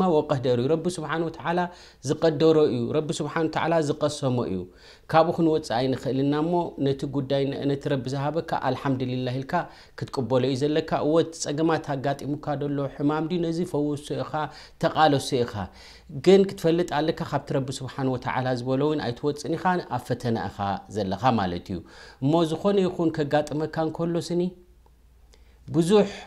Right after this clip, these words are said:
ክትሽገር የብልካን። ምኽንያቱ እቲ ቀንዲ ከሻቕለካ ዘለኹ፣ ኣነ ኣብቲ ዲን፣ ኣብቲ ረቢ ስብሓን ወተዓላ ዝኣዘዞ መንገዲ ኣብኡ ድየ ዘለኹ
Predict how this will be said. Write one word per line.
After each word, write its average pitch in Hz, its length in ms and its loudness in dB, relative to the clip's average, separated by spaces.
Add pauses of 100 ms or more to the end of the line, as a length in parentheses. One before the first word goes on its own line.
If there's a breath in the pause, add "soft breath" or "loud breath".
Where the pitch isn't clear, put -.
(100)
ክትሽገር 160 540 0
የብልካን። 160 580 2 (840 soft breath)
ምኽንያቱ 160 480 0 (300)
እቲ - 160 -6 (140)
ቀንዲ 202 300 2
ከሻቕለካ 147 600 -4 (100)
ዘለኹ፣ 170 340 -2 (200)
ኣነ 156 260 4 (140)
ኣብቲ - 300 -4
ዲን፣ 147 220 2
ኣብቲ - 260 -6
ረቢ 147 220 0
ስብሓን 143 360 -6
ወተዓላ 139 520 -2 (240)
ዝኣዘዞ 131 580 -2 (100)
መንገዲ 135 460 2
ኣብኡ 135 260 0
ድየ 147 140 2
ዘለኹ 160 360 -2